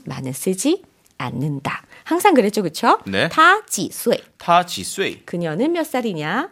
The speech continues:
Speaker 1: 혹은 그는 몇 살이냐?
Speaker 2: 타 지 쇠.
Speaker 1: 그렇죠. 그리고 또 우리 뭐 사실 강아지나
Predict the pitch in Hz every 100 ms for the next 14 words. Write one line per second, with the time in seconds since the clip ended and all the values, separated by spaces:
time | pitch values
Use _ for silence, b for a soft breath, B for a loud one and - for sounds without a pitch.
0 | _ 220 233 359 - - 151 180 311 _
1 | - 147 - - - 175 - _ - 175
2 | 175 180 - 131 73 - 170 151 151 139
3 | B B - 381 403 403 311 311 294 202
4 | 247 226 165 180 - 294 269 262 - 190
5 | 294 285 240 143 -